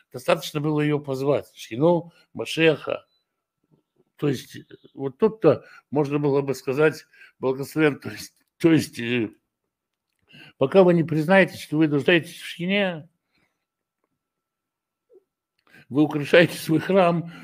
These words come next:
он замечательный, и жертвоприношение — это заповедь. Но нету у этого вот внутренней глубины духовной составляющей, поэтому дом, он полон людей, он полон золота, он полон жертвоприношений,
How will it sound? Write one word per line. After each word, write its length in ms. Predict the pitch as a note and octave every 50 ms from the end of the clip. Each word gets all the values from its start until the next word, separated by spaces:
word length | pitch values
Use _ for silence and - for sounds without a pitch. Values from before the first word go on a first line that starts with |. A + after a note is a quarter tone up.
| - _
он 140 | - B2+
замечательный, 800 | B2+ C3 C#3 C#3+ C3+ - - E3+ E3 E3 - A#2+ C3+ B2 A2 A2
и 40 | G#2
жертвоприношение — 800 | F#2+ C3 C3+ - - - - - C3 C#3 A#2 - E3 F3+ E3+ D3+ C3+
это 140 | - B2+
заповедь. 600 | A#2+ A#2+ B2+ A#2+ - A#2 G#2+ F#2+ - - - _ _ _ _ _ - - - - _
Но 400 | A2+ B2 C#3+ D#3 E3 D#3+ C#3+ C3+
нету 840 | E3 F3+ F3+ F#3 G#3 G#3 G#3 - - E3 D#3 D3+ C#3 A#2 - - _ _ _ _ _ _
у 100 | - C#3
этого 360 | D3+ E3 D#3+ D#3+ D3 C3+ C3
вот 200 | B2+ B2 B2 A#2+
внутренней 920 | - B2 A#2+ D3+ E3+ E3+ D#3+ E3 D3 C3+ B2+ A#2 A2+ A#2+ G#2+ G2 G2 F#2+ - - - - - - _ -
глубины 480 | G2 A2+ C3 B2+ B2+ D3 E3+ F3+ E3+
духовной 720 | C#3+ C3 A#2+ - D3 D3 C#3 C3+ C3 A2+ G#2+ G#2+ G#2 - _ - - - - _
составляющей, 760 | - - A#2 A2+ - C3+ C3+ F3 G3 G3 F#3 D3+ - - -
поэтому 420 | G#2+ - D3 D3+ D3 D3+ C#3+ C3+
дом, 320 | C3+ G3 G#3+ G#3 G3 E3 - E3 - - _ _
он 220 | C#3+ D#3 D3+ D3
полон 320 | - G#3+ G#3+ G3 F#3 F3
людей, 380 | E3 E3+ E3 D3 E3+ G3 F#3 F3+
он 180 | D3+ C3+ C3 B2
полон 680 | C#3+ E3 F3 E3+ D#3+ C3 C3 B2+ B2 A#2 A2+ G#2+ G2+ F#2+ _ _ _ _ _ _ -
золота, 640 | G#2 G#2+ G#2+ A#2+ E3 F#3+ F#3+ E3+ - - - D#3 C3
он 160 | B2 A#2 A2+
полон 280 | C3+ D#3 D#3 D3+ C#3+
жертвоприношений, 1040 | B2+ C#3+ C#3+ C#3 - C#3+ B2+ D3+ C#3+ C#3+ C3+ A#2 - - G3+ G3+ G3 F3 B2+ G2+ -